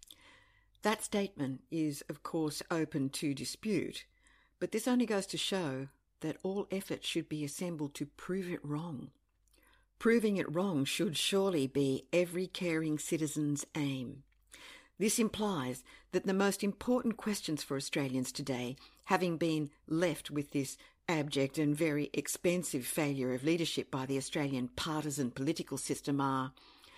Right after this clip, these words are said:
how do we assemble ourselves so that we can ensure future generations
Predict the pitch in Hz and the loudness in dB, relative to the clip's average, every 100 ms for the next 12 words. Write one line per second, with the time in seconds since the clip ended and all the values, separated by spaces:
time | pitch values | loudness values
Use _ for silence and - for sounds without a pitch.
0 | - - - _ - 220 233 254 240 208 | -20 -20 -20 _ -2 2 2 4 4 4
1 | 175 - 160 139 127 120 - 117 - - | 2 0 -2 0 -4 -6 -6 -8 -10 -14
2 | - - - - - - 175 160 - 165 | -18 -20 -20 -20 -10 0 2 2 0 0
3 | 175 156 143 - 175 170 170 - - 202 | 0 0 0 0 0 0 -2 -8 -6 -4
4 | 190 175 185 165 147 131 - 131 127 | -2 -2 -2 0 0 -2 -2 -4 -4